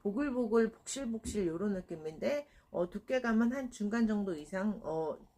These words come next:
얇은 두께감은 아닌데 엄청 두껍고 이러진 않아요. 그리고 가볍습니다. 예, 우혼방이라고 보시면 되고 색감이 참 예뻐요. 그러니까 지금 레드 색상, 요게 지금 그레이 색상이거든요. 둘 다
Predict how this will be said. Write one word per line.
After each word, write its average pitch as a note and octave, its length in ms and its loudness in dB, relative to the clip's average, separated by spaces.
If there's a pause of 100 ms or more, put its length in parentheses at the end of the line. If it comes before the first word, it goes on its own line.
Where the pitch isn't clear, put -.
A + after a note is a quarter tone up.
(100)
얇은 D#4 720 2
두께감은 A#3 600 2
아닌데 D#3 340 -2
엄청 B3 640 0
두껍고 G#3 440 0
이러진 F3 320 -2
않아요. D#3+ 360 -8
그리고 G3+ 400 0 (260)
가볍습니다. D#3+ 1120 -4 (460)
예, C4 120 -14
우혼방이라고 A#3 880 -6
보시면 E3+ 380 -20
되고 F#3 500 -10 (1120)
색감이 D4+ 480 -10
참 C#4 220 -8
예뻐요. C#3+ 280 -10
그러니까 G3 280 -6
지금 G3 260 -6
레드 D#3+ 300 -6
색상, B3 500 -6
요게 F#3+ 200 -4
지금 G3 200 -4
그레이 G#3 440 -2
색상이거든요. D3 840 -10 (300)
둘 A#3 400 -10
다 D#4 260 -2